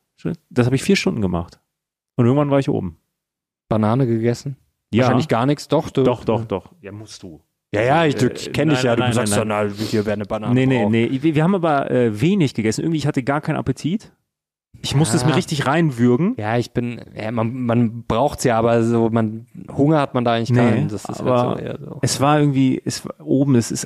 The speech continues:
Speaker 1: einfach, es ist ein geiles Gefühl. Ernsthaft. Wenn man da dann
Speaker 2: Nächstes
Speaker 1: oben ist
Speaker 2: Jahr bin ich dabei.
Speaker 1: Ja.
Speaker 2: Muss jetzt dann, ja, wir sind ja generell jetzt motiviert, uns
Speaker 1: Na,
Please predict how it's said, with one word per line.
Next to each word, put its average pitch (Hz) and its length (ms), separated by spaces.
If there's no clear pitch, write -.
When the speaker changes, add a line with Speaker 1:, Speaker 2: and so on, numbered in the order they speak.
Speaker 1:
einfach, 120 480
es - 180
ist - 260
ein 110 140
geiles 104 460
Gefühl. - 440
Ernsthaft. 104 560
Wenn 113 100
man 120 100
da 120 140
dann 117 180
Speaker 2:
Nächstes 143 300
Speaker 1:
oben 156 60
ist 156 60
Speaker 2:
Jahr 113 120
bin 110 140
ich 107 100
dabei. 117 380
Speaker 1:
Ja. - 300
Speaker 2:
Muss 110 160
jetzt 101 240
dann, 95 240
ja, 113 140
wir 131 140
sind 135 120
ja 131 80
generell 123 460
jetzt - 380
motiviert, 113 480
uns 110 240
Speaker 1:
Na, 156 80